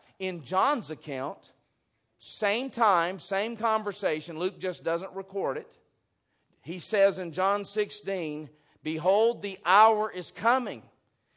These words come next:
Indeed, it has come when you will be scattered,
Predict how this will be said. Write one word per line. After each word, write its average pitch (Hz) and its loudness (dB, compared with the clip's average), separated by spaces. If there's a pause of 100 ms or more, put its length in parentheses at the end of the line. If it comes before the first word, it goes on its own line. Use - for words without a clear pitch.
(140)
Indeed, 190 -2 (260)
it 208 8
has 175 0
come 220 -2 (540)
when 165 -8
you 233 -6
will 208 -4
be 190 -10
scattered, 190 -8